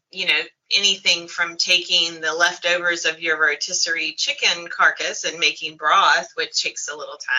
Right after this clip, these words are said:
time, and, you know, maybe the bits and pieces you cut off of carrots and onions and things and making broth. There's a lot of ways the consumer can reduce food waste. But Hervé also talked about, um, the food industry and the, the processing side of things.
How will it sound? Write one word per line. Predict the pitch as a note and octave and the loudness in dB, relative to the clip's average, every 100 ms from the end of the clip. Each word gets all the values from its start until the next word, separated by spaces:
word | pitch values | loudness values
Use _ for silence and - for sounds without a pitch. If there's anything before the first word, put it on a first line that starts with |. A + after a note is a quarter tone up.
| C3+ | 0
time, | F#3+ F#3 | -4 -10
and, | E3 D3+ - - - _ | -16 -16 -20 -20 -20 _
you | F3 | -4
know, | E3 | 0
maybe | D3 D3+ | 2 2
the | E3+ D#3+ | -2 -2
bits | D#3+ D#3+ | -4 -4
and | D#3+ | -12
pieces | D#3 D#3+ E3+ D#3+ | -6 -4 -4 -6
you | D#3+ | -8
cut | - D3+ | -2 0
off | D3+ E3 | 0 -2
of | - - | -14 -2
carrots | A#3 A3 G3+ - - | 2 4 2 -2 -12
and | B2+ | -6
onions | F3 G3 F3+ F3 | -6 -6 -12 -14
and | D3+ | -18
things | - D#3 D3+ D#3 | -10 -10 -10 -14
and | C#3+ | -6
making | C#3 - D#3 | -6 -8 -8
broth. | A2 F2+ - | -4 -4 -2
There's | G3+ A#3 | -2 2
a | |
lot | G#3+ A#3 | 2 2
of | G3 | 4
ways | E3+ D#3 | 2 2
the | - | -8
consumer | - - - D4+ D4 E3 C#3+ F#3 - - _ _ | -16 -8 -4 -2 2 4 4 0 -8 -20 _ _
can | - E3+ | -4 0
reduce | D#3 D3+ C#3 - | 0 0 -8 -8
food | - E3+ F3 - | -12 -10 -10 -8
waste. | F2+ F#2 - - - - _ - | -6 -6 -6 -10 -12 -20 _ -8
But | D#3 D#3 - E3+ | -6 -6 -2 0
Hervé | G3 G3 - | 4 4 6
also | E3+ - G3+ | 4 0 -4
talked | F3+ E3 - | 2 0 0
about, | F#3+ E3+ D#3 D#3 D#3 - | 2 4 4 0 -6 -4
um, | E3 D3+ D3 C#3 _ | -2 0 -2 -10 _
the | D3+ | -12
food | - B3 F#4 | -6 -4 -2
industry | F3+ D#3 D#3 D#3 D#3 E3 | -2 -2 -4 -2 0 0
and | D#3 | -2
the, | D3 C#3+ C#3 - - - | -4 -4 -4 -10 -12 -16
the | - | -6
processing | - G#3+ - F#3 F3 D#3+ D#3+ | 2 2 4 -2 -2 -6 -8
side | - C#3+ D3 | -4 -2 -2
of | - | -8
things. | C3+ C#3 E3+ G#3+ | -12 -12 -12 -18